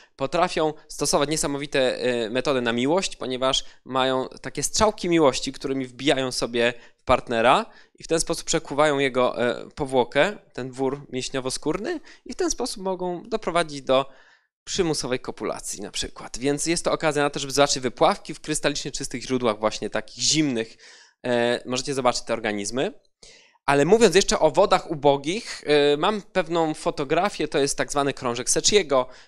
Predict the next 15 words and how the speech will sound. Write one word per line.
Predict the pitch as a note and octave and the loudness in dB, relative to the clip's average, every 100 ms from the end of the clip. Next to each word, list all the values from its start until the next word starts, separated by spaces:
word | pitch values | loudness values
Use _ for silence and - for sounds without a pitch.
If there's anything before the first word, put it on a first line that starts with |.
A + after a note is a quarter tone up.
| _ | _
czyli | - C#3 | -4 0
metoda | C#3 F3+ D#3 | 2 2 2
badania | C3 B2 C3 D3 D3 C#3 | 2 2 4 2 4 2
przejrzystości | - D3+ B2+ B2+ D3 C3+ - | 2 -2 -2 -4 -4 -6 -6
wody. | A#2+ A2+ A#2+ F#3+ - _ _ _ | -2 -2 -2 -6 -10 _ _ _
E, | C#3+ C#3 | 0 0
i | D3 | 0
ta | - G3 | 2 4
woda | F#3+ F3 | 4 4
ma | D#3 | 2
kolor | - C#3 C3+ C3+ B2+ _ | 2 2 4 2 -4 _
Coca-Coli. | - C3 C#3 - G#2+ G2 G#2+ _ _ _ | -12 -6 -6 -2 -2 -4 -10 _ _ _
Wracamy | - C3+ C#3+ F#3 D3+ | -8 -4 0 0 2
nad | C#3+ | 2
Biebrze. | C3+ A3 - | 6 4 4